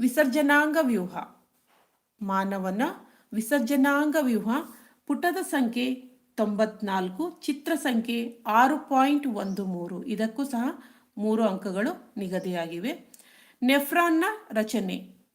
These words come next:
ಪೇಜ್ ನಂಬರ್ ತೊಂಬತ್ತೈದು. ನೆಫ್ರಾನ್ನ ರಚನೆ, ಪೇಜ್ ನಂಬರ್ ತೊಂಬತ್ತೈದು. ಇದು ಚಿತ್ರ ಸಂಖ್ಯೆ ಆರು ಪಾಯಿಂಟ್ ಒಂದು ನಾಲ್ಕು. ಇದಕ್ಕೆ ನಿಗದಿಪಡಿಸಿದ ಅಂಕಗಳು ಮೂರು.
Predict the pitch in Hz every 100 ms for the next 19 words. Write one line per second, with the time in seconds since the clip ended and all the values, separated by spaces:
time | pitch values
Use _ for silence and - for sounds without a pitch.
0 | _ - _ _ - 202 196 202 190 190
1 | 277 339 - 196 185 185 - 175 165 170
2 | 330 - _ _ _ - 226 233 - 277
3 | 262 262 262 311 - - 190 208 240 196
4 | 190 - - 208 202 208 190 190 190 190
5 | 185 185 185 - 175 175 254 359 - -
6 | - - - 190 330 - 233 226 220 226
7 | 196 208 190 190 220 233 226 220 214 190
8 | 190 190 190 185 185 294 359 - - _
9 | 226 294 294 285 247 226 233 226 202 -
10 | 214 - 247 285 311 294 285 285 - _
11 | - 180 160 160 226 -